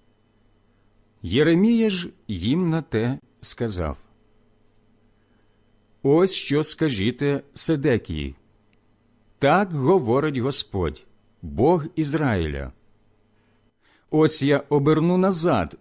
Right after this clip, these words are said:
воєнне знаряддя, яке в руках ваших, яким ви воюєте проти царя Вавилонського та халдеїв,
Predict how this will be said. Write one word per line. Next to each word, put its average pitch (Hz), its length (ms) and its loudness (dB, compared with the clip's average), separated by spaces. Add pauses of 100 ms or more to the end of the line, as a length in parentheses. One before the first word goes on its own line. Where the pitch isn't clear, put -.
воєнне 135 640 2
знаряддя, 117 760 -2 (420)
яке 139 400 2
в 202 80 -2
руках 202 480 0
ваших, 90 720 -6 (520)
яким 208 500 4
ви 185 420 2
воюєте 143 840 0
проти 139 340 -2
царя 139 360 -2
Вавилонського 147 1000 0 (260)
та 143 140 0
халдеїв, 135 840 0